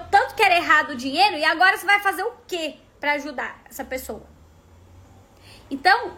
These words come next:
a gente precisa entender que essa energia do dinheiro, ela não é ruim, ela é neutra. O dinheiro, ele é neutro, ele não tem esse peso de, "Meu Deus, que coisa suja, que coisa corrompida", não.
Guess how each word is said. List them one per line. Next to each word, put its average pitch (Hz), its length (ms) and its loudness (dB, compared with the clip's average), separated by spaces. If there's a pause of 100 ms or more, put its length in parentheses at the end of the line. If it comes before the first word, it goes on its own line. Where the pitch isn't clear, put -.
(120)
a 330 140 2
gente 381 340 -4
precisa 392 540 -4
entender 302 840 -2 (300)
que 330 80 -2
essa 415 260 0
energia 339 800 0
do 262 140 -6
dinheiro, 226 600 -8 (100)
ela 311 240 0
não 359 220 0
é 320 160 0
ruim, 302 520 -4
ela 269 220 -2
é 320 40 -2
neutra. 311 880 -2 (880)
O 285 100 -4
dinheiro, 294 540 2 (120)
ele 311 200 0
é 392 100 0
neutro, 294 880 0
ele 277 200 -2
não 359 180 0
tem 381 260 -2
esse 392 220 -2
peso 294 800 2 (300)
de, 277 360 0 (160)
"Meu 302 260 6
Deus, 302 520 4
que 302 120 -8
coisa 294 280 2
suja, 311 480 -4
que 294 140 -10
coisa 302 240 2
corrompida", 311 680 -4
não. 294 440 0